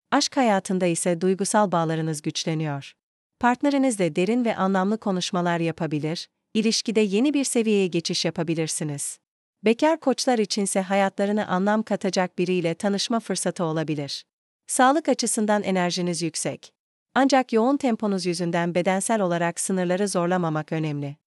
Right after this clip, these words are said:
Bu hafta kendinize vakit ayırmak ve bedeninize kulak vermek,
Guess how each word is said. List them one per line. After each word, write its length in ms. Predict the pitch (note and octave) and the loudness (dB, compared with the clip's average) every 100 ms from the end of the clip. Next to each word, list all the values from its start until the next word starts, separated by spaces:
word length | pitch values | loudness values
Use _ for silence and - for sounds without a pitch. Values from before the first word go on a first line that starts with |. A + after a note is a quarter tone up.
| _ _ _ | _ _ _
Bu 160 | C4 D#4+ | 0 2
hafta 300 | D4 - A#3+ | 2 2 -2
kendinize 600 | - A3 G#3+ G#3 G#3 G3 | 2 0 2 2 2 0
vakit 260 | F3+ F#3+ F#3+ | 0 -2 0
ayırmak 500 | F3 E3+ F3 F#3+ - | 0 0 -2 -2 -2
ve 140 | E3+ | 0
bedeninize 520 | F3 F#3 F#3+ F#3+ G#3 | 0 0 0 0 -2
kulak 380 | G3 G3 G3+ - | -2 0 0 0
vermek, 520 | F3 D3+ C#3+ E3 - | -2 -2 -4 -6 -10